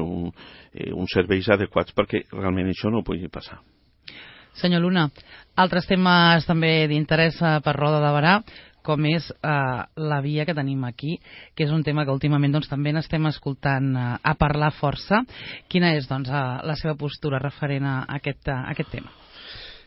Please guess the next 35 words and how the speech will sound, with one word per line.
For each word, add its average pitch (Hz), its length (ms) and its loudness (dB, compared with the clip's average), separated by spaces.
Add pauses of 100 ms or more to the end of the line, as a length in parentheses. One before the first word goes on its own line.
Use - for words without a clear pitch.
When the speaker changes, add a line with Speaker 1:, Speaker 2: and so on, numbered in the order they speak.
(140)
Speaker 1:
És 170 240 8
claríssima, 87 720 2
anem 110 180 -2
a 98 60 0
veure. 82 220 -8 (180)
Nosaltres 180 480 6
tenim, 160 240 2
estem 139 260 0
parlant 127 300 2
del 110 180 0
pas 98 200 0
a 80 100 -4
nivell. - 240 -16 (880)
El 117 160 8
pas 196 160 6
a 175 60 8
nivell, 156 400 8 (720)
una 120 260 4
vegada 131 400 8
va 107 180 4
pre-, 107 220 -2 (240)
va 95 160 2
presentar 98 400 -2
una 92 140 -4
moció 117 340 -2 (240)
la 90 80 -4
senyora 98 340 -2
Encarna, 123 640 6
amb 92 160 -4
la 87 80 -4
qual 101 240 2
parlava 101 320 4
del 107 160 0
ferrocarril 104 720 2
que 101 320 0